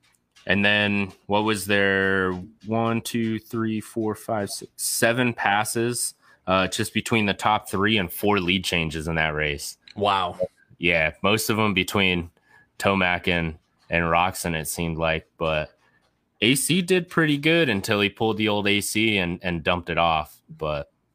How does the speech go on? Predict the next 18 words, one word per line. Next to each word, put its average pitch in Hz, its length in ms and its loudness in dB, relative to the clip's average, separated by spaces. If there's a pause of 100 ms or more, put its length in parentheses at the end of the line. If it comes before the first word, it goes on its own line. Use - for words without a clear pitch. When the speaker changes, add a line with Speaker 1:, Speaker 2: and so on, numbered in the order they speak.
(320)
Speaker 1:
what 95 160 -2
can 113 80 -2
you 120 60 0
Speaker 2:
A 160 100 0
C 139 120 0
Speaker 1:
do? 127 100 0
Speaker 2:
will 120 100 2
do 127 240 0
A 127 100 2
C 131 220 0
things. 107 640 -4 (220)
Speaker 1:
<laughs> 76 240 -8
Right? 117 380 0 (540)
Um, 92 540 2 (1080)
and 95 180 2
then 95 460 2 (800)
you 107 160 2
could - 260 -2